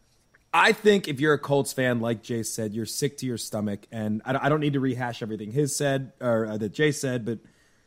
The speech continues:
for me, it's, Frank Reich is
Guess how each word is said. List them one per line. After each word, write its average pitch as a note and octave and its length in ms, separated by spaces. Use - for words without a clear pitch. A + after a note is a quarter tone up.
for D#3 160
me, F#3 240
it's, - 440
Frank A3 320
Reich A3 220
is D3+ 180